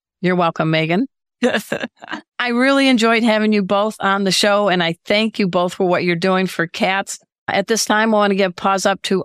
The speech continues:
Speaker 1: my special guest on the whole show. We started with Tricia Montgomery of Moose's March,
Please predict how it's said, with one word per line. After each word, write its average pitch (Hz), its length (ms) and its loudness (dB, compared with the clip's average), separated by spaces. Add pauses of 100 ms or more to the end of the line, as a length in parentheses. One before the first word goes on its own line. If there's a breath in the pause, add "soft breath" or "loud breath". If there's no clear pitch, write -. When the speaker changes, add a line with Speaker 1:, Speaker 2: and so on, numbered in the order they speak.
Speaker 1:
my 170 240 -2
special 185 460 -2
guest 175 360 -4
on 175 160 -2
the 160 60 -2
whole 208 240 -2
show. 180 400 0
We 196 180 0
started 180 340 0
with 175 200 -2
Tricia - 340 -2
Montgomery 190 580 0
of 156 140 -2
Moose's 196 460 0
March, 170 420 -4